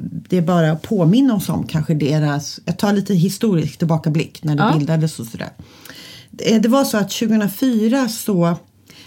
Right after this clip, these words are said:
Speaker 1: Maria Pia Boetius, känner du till henne? Nej, du
Speaker 2: Nej.
Speaker 1: är alldeles för ung. Hon var en journalist och, eh,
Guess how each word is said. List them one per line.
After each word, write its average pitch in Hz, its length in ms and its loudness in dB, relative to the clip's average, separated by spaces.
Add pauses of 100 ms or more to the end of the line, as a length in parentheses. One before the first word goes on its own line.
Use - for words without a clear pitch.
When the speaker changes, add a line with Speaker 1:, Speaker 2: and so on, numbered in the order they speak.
Speaker 1:
Maria 233 400 2
Pia 220 300 0
Boetius, 202 840 -2
känner 208 300 -2
du 196 80 -2
till 175 240 -4
henne? - 300 -2
Nej, - 240 -2
du 214 60 0
Speaker 2:
Nej. - 200 0
Speaker 1:
är - 40 0
alldeles - 260 -6
för - 120 -6
ung. - 140 -4
Hon 165 160 2
var - 80 -4
en 180 80 -2
journalist 160 720 -4
och, - 340 -18
eh, - 100 -8